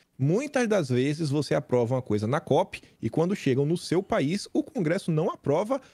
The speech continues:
os empresários não aceitam e as coisas não são executadas. Esse é o Lula que o Anitta Blian e o Costa Pimenta diz que é nacionalista.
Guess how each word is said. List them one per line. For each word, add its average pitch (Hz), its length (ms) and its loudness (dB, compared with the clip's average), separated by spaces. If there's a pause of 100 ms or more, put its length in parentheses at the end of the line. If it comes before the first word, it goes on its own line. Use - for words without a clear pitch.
(120)
os 156 140 0
empresários 156 580 -2
não 180 280 2
aceitam 202 500 -2
e 262 40 0
as 233 120 -4
coisas 185 260 2
não 202 140 0
são 196 120 -2
executadas. 190 680 -2 (520)
Esse 269 320 0
é 254 60 4
o 285 80 2
Lula 254 580 2 (720)
que - 160 0
o 202 100 4
Anitta 214 280 0
Blian 190 380 2
e 233 80 2
o 220 40 0
Costa 190 260 0
Pimenta 190 360 0
diz 214 140 0
que - 80 -6
é 277 40 0
nacionalista. 302 760 0